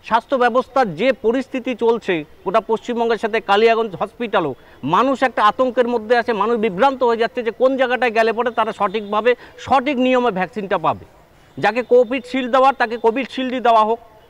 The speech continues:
সে প্রথম ডোজতে কোভিশিল্ড দিয়েছে, second ডোজও তাকে কোভিশিল্ড দেওয়া হোক, কিন্তু দেখা যাচ্ছে কিছু case এরকম আসছে যাদেরকে প্রথমটা কোভিশিল্ড, দ্বিতীয়র ক্ষেত্রে কোভ্যাক্সিন দেওয়া হচ্ছে।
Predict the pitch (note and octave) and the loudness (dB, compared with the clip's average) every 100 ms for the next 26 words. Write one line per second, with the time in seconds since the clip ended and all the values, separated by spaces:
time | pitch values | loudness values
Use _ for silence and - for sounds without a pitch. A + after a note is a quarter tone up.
0 | _ _ _ _ - A3 A3+ F3 G#3+ A#3+ | _ _ _ _ -6 0 0 2 2 2
1 | A3+ A#3 A#3 - A3+ G#3+ G#3+ A3+ B3+ A3+ | 4 2 2 -4 -2 0 -2 -6 -6 -2
2 | B3 A#3 B3+ F#3 G#3+ A#3 A3 A#3+ B3 A3+ | -2 0 -2 0 2 2 4 2 4 0
3 | G3+ G3+ G3+ F#3 F#3+ E3 D#3+ D3 D3+ - | -2 -4 -4 -4 -8 -2 0 2 0 -4
4 | A3 A#3+ A3 F#3+ A#3 A#3 - C4+ C#4+ - | -4 -2 0 0 0 -2 0 -2 -2 -16
5 | - _ _ F3 F3+ C#4+ A3 A#3+ A#3 G#3+ | -20 _ _ -8 -2 -2 2 2 2 -4
6 | G3+ A3+ A3+ G3+ - C4+ C#4 - - C3 | -2 -2 0 0 -2 -6 -6 -14 -10 -2
7 | G3 G#3+ G#3 G3 G#3+ A#3+ A#3+ A3+ G#3+ A3 | 0 0 -2 -2 -2 0 0 0 0 -2
8 | - C4+ A3+ D#3 F#3 A3 F#3 G#3 G#3+ G3 | -4 -6 -4 -8 -2 -2 -2 -6 -4 -4
9 | E3 E3+ - D3+ C3 G#2 F#2+ - | 0 -2 -2 -2 -2 -2 -8 -18